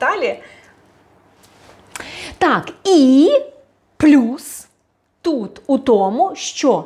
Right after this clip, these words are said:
Speaker 2: ми вчимося будувати соціальні контакти і вчитися розуміти інших людей. Але для того, щоб зрозуміти інших людей, ми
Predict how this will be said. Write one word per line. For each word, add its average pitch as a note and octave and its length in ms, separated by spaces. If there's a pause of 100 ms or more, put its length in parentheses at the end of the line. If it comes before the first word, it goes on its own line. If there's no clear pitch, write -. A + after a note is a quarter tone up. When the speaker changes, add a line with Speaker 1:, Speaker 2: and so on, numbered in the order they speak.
(100)
Speaker 2:
ми G3 200
вчимося F#3 720 (280)
будувати G#3 540
соціальні F3 520
контакти E3 600 (340)
і B3+ 280 (160)
вчитися C4 720 (240)
розуміти G#3 580
інших F#3 420
людей. - 380 (720)
Але F3 280
для E4+ 140
того, D#3 360
щоб - 280
зрозуміти A3 560
інших E3+ 340
людей, C3 340 (420)
ми G3 560